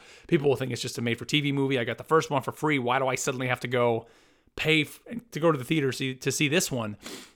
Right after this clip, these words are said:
Um, but I think that movie is gonna be such a, it's been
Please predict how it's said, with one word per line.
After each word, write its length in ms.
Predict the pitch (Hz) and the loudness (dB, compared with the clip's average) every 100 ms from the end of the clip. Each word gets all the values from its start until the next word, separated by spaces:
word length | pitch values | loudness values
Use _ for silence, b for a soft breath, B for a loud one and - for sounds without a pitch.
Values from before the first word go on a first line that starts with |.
| B | B
Um, 400 | 127 120 113 113 - _ | -6 -4 -4 -10 -16 _
but 160 | 151 208 | 4 6
I 80 | 196 | 8
think 180 | 196 170 | 4 4
that 160 | 170 | 2
movie 280 | 160 160 151 | 4 0 0
is 100 | 131 | -2
gonna 160 | 135 127 | -2 -4
be 60 | |
such 320 | 123 143 - | -2 -2 0
a, 360 | 131 110 104 101 b b b b b b b b b b b b | 0 0 -2 -6 b b b b b b b b b b b b
it's 160 | 330 - | -6 2
been 560 | 185 175 165 160 143 | 6 8 6 0 -4